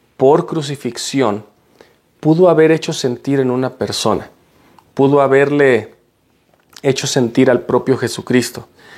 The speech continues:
que después de haber sufrido en el Getsemaní, como lo vimos en la lección pasada, y después de haber sido azotado, después de que fue juzgado con,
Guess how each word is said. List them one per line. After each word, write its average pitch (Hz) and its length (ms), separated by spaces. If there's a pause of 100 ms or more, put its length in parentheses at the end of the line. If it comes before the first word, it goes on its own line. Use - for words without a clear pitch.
(200)
que 110 120
después 123 480
de 147 100
haber 135 260
sufrido 131 500
en 170 80
el 160 120
Getsemaní, 123 680 (220)
como 107 240
lo 107 100
vimos 117 360
en 131 60
la 117 80
lección 113 340
pasada, - 480 (720)
y 127 480
después 139 480
de 156 80
haber 151 200
sido 143 320
azotado, 131 580
después 127 380
de 139 140
que 123 140
fue 123 200
juzgado 123 580
con, 113 280